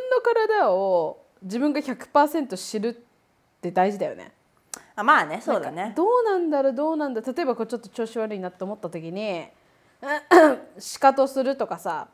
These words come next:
Speaker 1: ね、見落とさないで、
Speaker 2: うん。
Speaker 1: 自分の体のことを自分が一番知ってなきゃいけないじゃん。
Speaker 2: うんうんうんうん。
Speaker 1: そうそうそう。だからそれこそ、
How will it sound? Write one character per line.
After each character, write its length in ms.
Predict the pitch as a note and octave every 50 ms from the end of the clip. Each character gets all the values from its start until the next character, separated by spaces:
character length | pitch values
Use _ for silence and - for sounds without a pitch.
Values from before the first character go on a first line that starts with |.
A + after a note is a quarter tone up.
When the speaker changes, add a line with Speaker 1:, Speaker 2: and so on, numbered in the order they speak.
| _ _ _ _ _ _ _ _ _ _ _ _ _ _
Speaker 1:
ね、 160 | G3+ G#3+ G#3+
見 180 | G3 A3 A3+ B3+
落 140 | C#4+ C#4+
と 140 | C#4 C#4+ D4+
さ 360 | D4 - - - - - C#4+
な 140 | C4+ B3+ G3
い 80 | E3+ E3
で、 320 | E3+ A#3+ D4 D4+ B3+ F#3
Speaker 2:
う 40 | F#3
ん。 260 | G3+ G3 F3+ F3+ F3+ F3+ _ _ _ _ _ _ _ _ _ _ _ _ _ _ -
Speaker 1:
自 180 | G3+ G3 A3
分 120 | G#3 A3+ A#3
の 120 | A#3+ A#3+
体 580 | - C4+ B3+ A#3+ B3 A#3+ A#3+ - - - A#3 A#3+
の 140 | A#3+ B3 B3
こ 120 | B3+ C4
と 200 | C4 - D4+ B3+
を 80 | G#3 G3
自 180 | - - G#3
分 80 | G#3+ C4
が 80 | C4
一 140 | C4 C4 C4
番 80 | C4 C4+
知 80 | C4+
っ 20 | -
て 80 | -
な 100 | C#4+ D4
き 40 | B3
ゃ 40 | F#3+
い 40 | G3
け 80 | A3
な 60 | A#3 A3+
い 40 |
じ 60 | F#3 D3+
ゃ 40 |
ん。 20 | - _ _ _ _
Speaker 2:
う 60 | G#3
ん 20 |
う 40 | G3+
ん 40 | F#3+
う 280 | - F#3 F#3+ F3+ - E3+
ん 20 |
う 20 |
ん。 40 | E3
Speaker 1:
そ 140 | - - C4
う 40 | A#3+
そ 80 | G#3+
う 20 | G#3
そ 60 | G3+
う。 20 | F3+
だ 120 | G#3 G#3+
か 80 | G#3 G3
ら 60 | F3+
そ 100 | F#3 G3
れ 80 | F#3+ F#3
こ 100 | A3 G#3+
そ、 240 | G3+ F#3+ D#3 -